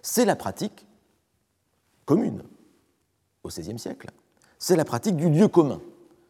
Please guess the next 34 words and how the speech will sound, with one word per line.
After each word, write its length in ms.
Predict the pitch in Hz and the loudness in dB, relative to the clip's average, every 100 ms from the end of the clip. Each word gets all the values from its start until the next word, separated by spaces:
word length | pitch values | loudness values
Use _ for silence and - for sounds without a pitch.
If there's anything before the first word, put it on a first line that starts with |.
| _ | _
du 80 | 113 | 4
locus 440 | 139 185 208 190 | 6 6 4 -4
communis, 640 | - 160 147 113 - - _ _ | -4 -4 -4 -8 -12 -20 _ _
hein, 80 | 92 - _ - | -20 -20 _ -6
rassembler 680 | 151 175 180 160 143 214 - - - | -2 -2 0 2 2 2 -2 -12 2
les 160 | 143 | 4
lieux 200 | 156 170 | 6 4
communs 360 | 165 143 165 220 - - | 2 0 0 -6 -10 -4
de 100 | 123 | -2
toute 300 | - 220 147 | 0 -2 2
la 140 | 135 | 2
littérature 640 | 127 110 87 - 160 208 - - - | 2 -4 -8 -6 -4 -4 -8 -20 -4
qui 240 | 156 185 - - | -4 -4 -8 -8
précède. 480 | 110 - 73 - - _ _ - - - | -6 -4 -8 -12 -20 _ _ -20 -16 -6
Et 80 | |
c'est 200 | - - | 0 4
ainsi 280 | 180 165 254 | 4 4 2
déjà, 380 | 147 143 254 233 - - _ _ | 2 2 0 -2 -12 -20 _ _
parce 140 | - | -12
que 240 | - 80 69 _ _ _ - | -8 -8 -10 _ _ _ -18
la 80 | 85 | -12
Croix 180 | 98 | -10
du 100 | 85 | -4
Maine 220 | 123 151 104 | 0 0 -2
se 120 | 95 | -8
situe 420 | - 113 151 131 - _ _ _ _ - | -6 -6 -4 -6 -8 _ _ _ _ -8
dans 180 | 120 113 | -6 -4
une 200 | 123 113 | -2 0
grande 300 | 120 147 120 | 2 2 0
tradition 540 | 107 95 98 - 175 | -4 -4 -6 -2 -2
qui 120 | 104 | -4
vient 180 | 87 113 | -6 -6
de 60 | 92 | -6
l'Antiquité, 540 | 85 117 254 - | -12 -10 -8 -8